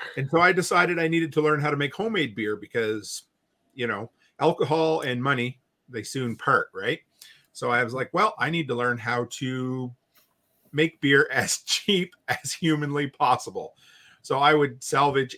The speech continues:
empty cases of beer, you know, empty beer bottles whenever we'd, I'd go to a party. I was working at Dairy Queen. So if we had a party and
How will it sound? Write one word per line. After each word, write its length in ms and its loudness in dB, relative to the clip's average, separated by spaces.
empty 360 -4
cases 480 -4
of 100 -14
beer, 400 -2
you 60 -2
know, 80 0
empty 240 -2
beer 220 2
bottles 580 0
whenever 920 -6
we'd, 280 -4
I'd 120 -4
go 120 -2
to 80 0
a 40 0
party. 280 2
I 20 2
was 140 -2
working 240 2
at 80 -8
Dairy 240 4
Queen. 260 -12
So 140 -6
if 60 -6
we 80 -6
had 140 -2
a 40 -2
party 420 2
and 100 -8